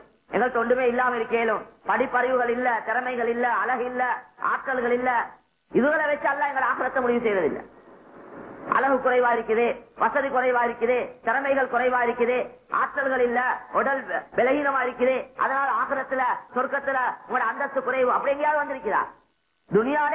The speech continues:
எதுவுமே தேவையில்லை. ஆகிரத்துல உயர்ந்த அந்தஸ்து கிடைக்கிறது. அல்லாஹ் தஆலா எங்களோட ஈமான் அமல வச்சுதான் எங்களோட ஒவ்வொருத்தரையும் ஆகிரத்தை முடிவு செய்ய போறான்.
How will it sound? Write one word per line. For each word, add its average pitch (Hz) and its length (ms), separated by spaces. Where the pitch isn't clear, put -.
எதுவுமே 370 380
தேவையில்லை. 277 460
ஆகிரத்துல 220 500
உயர்ந்த 208 220
அந்தஸ்து 196 300
கிடைக்கிறது. 151 400
அல்லாஹ் 247 320
தஆலா 254 160
எங்களோட 226 260
ஈமான் 262 320
அமல 277 200
வச்சுதான் 285 460
எங்களோட 226 260
ஒவ்வொருத்தரையும் 240 460
ஆகிரத்தை 202 320
முடிவு 165 240
செய்ய 123 160
போறான். - 300